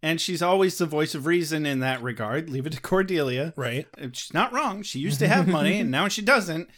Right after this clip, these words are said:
Speaker 1: She double understands the importance of money.
Speaker 2: Yeah. And <clears throat> as she's talking about how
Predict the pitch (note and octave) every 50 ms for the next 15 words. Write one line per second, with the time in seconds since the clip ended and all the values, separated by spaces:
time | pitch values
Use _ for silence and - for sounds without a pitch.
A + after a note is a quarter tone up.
0 | _ _ - - A#3+ B3 E3 C3 B2 D3+ F#3+ G#3+ A3+ B3 G3 E3 - D#3 E3+ F3+
1 | D#3+ D3+ - - - F3 D3+ D3 D3 C3 - - D3 C#3 B2+ C3 D3 C#3 C3 B2+
2 | B2+ C#3 B2 B2+ B2 A#2 G#2+ G#2 G2+ G2 - - - B2+ C3 B2 A2 G2+ - -
3 | _ - _ - - D#3 D#3+ D#3+ F#3 E3 E3 E3 - - F#3+ F#3+ G#3+ A#3+ A#3 -
4 | - - A3+ G#3+ A3 G#3+ G#3+ G#3 G3+ G3 F#3 - - - - - E3+ E3 E3 E3
5 | - F3 E3 D#3+ D#3+ D3+ C#3+ C#3 C#3 C#3 C3+ C3+ D3+ F#3 - - - - - _
6 | - D#3 D#3 D3 C#3+ C#3 C3+ C3+ C3 B2+ B2